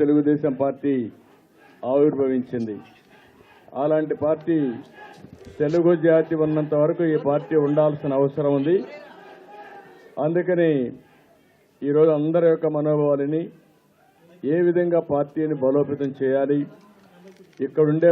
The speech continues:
ప్రజానీకానికి ఏ విధంగా అందుబాటులో ఉండాలనో దానికి ఒక యాక్షన్ ప్లాన్ తయారు చేసుకుంటాం. మనం వేసిన ఫౌండేషన్ వల్ల, బెస్ట్ ఎకోసిస్టమ్ వల్ల తలసరి ఆదాయం గుజరాత్ కంటే, మహారాష్ట్ర కంటే, కర్ణాటక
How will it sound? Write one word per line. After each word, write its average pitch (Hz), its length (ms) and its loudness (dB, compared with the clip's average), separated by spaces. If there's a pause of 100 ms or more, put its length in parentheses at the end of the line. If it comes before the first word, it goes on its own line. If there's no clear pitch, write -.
ప్రజానీకానికి 151 800 0
ఏ 139 60 2
విధంగా 143 300 -2
అందుబాటులో 135 500 -2
ఉండాలనో 131 340 -2 (720)
దానికి 135 260 -4
ఒక 107 160 -8
యాక్షన్ 127 300 -8
ప్లాన్ 127 240 -4
తయారు 123 300 -4
చేసుకుంటాం. 123 480 -6 (460)
మనం 139 200 -4
వేసిన 175 340 -2 (120)
ఫౌండేషన్ 170 760 -2
వల్ల, 143 200 -4 (320)
బెస్ట్ 151 320 -6
ఎకోసిస్టమ్ 156 680 -6
వల్ల 147 180 -2 (680)
తలసరి 180 520 -2 (100)
ఆదాయం 160 340 0 (120)
గుజరాత్ 180 520 0
కంటే, 143 300 -6 (100)
మహారాష్ట్ర 156 640 -6
కంటే, 139 240 -8 (140)
కర్ణాటక 160 580 -4